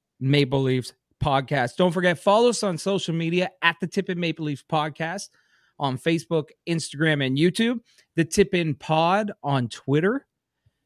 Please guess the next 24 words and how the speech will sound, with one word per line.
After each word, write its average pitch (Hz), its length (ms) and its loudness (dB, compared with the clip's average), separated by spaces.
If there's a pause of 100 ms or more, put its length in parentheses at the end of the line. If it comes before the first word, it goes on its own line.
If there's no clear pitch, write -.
(340)
And, 147 340 0
uh, 135 320 2
if 160 140 -2
you 151 80 0
haven't 170 200 0
already, 160 540 2 (960)
um, 127 540 -2 (720)
like 151 180 4
I 143 60 2
said, 143 200 0
if 123 80 -2
you're 156 120 8
listening 190 360 4
to 185 100 -2
this 180 120 0
from 165 180 -2
the 156 80 -2
Sick - 280 -4 (280)
you 151 120 -2
found 160 220 2
us 156 120 -2
on 147 100 -2
Sick 151 200 -8
Podcast, 143 380 -2